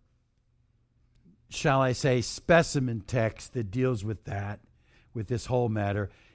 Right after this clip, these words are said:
If you would please turn now to Second Corinthians, Second Corinthians chapter seven,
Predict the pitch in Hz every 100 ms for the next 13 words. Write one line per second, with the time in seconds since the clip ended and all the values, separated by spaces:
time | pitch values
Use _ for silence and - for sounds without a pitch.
0 | - 139 151 131 143 143 - 131 127 -
1 | - 139 135 139 - 120 120 117 110 120
2 | 104 - 156 151 - 147 - - 123 127
3 | 123 - 85 78 80 113 - - _ _
4 | _ _ _ _ _ _ _ _ _ _
5 | _ _ _ _ - - 160 160 160 -
6 | - 123 113 104 120 120 123 - - 123
7 | 117 131 120 - - 147 117 101 71